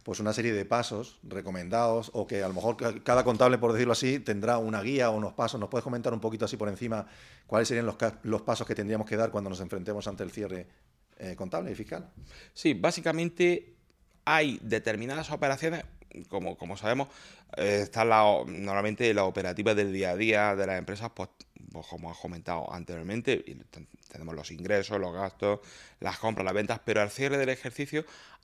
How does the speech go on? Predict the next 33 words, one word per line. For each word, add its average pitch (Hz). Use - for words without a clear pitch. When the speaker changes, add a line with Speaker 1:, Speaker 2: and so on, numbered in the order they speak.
Speaker 2:
hay 139
determinadas 110
operaciones 131
que 113
son 127
imprescindibles. 104
Eh, 104
por 110
lo 117
pronto, 165
las 107
cuentas 147
de 139
activos 135
y 135
pasivos 147
deben 123
quedar 127
reflejando 127
la 110
realidad, 101
eh, 101
financiera 131
de 98
la, 92
de 92
la 92
empresa. 135
Eso 120
implica 139
cierre 120
de 113
saldos 135